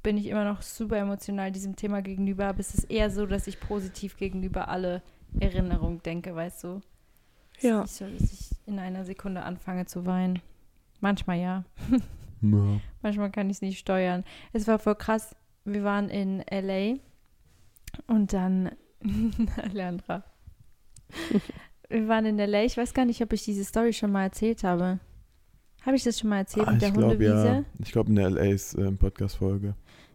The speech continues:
Speaker 1: Ja, voll. Und dann war das für mich so krass, dass wir auf dieser Hundewiese waren, dass mich das noch eine Woche lang so richtig getriggert hat.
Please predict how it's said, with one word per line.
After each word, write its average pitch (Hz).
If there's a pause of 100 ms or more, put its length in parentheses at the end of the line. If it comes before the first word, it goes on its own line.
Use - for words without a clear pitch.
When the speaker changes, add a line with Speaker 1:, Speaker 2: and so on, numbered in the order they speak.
(140)
Speaker 1:
Ja, 208
voll. 202
Und 220
dann 208
war 247
das 254
für 220
mich 202
so 247
krass, - (440)
dass -
wir 226
auf 208
dieser 208
Hundewiese 214
waren, 202 (400)
dass -
mich 226
das 226
noch 220
eine 262
Woche 240
lang 208
so 214
richtig -
getriggert 214
hat. 196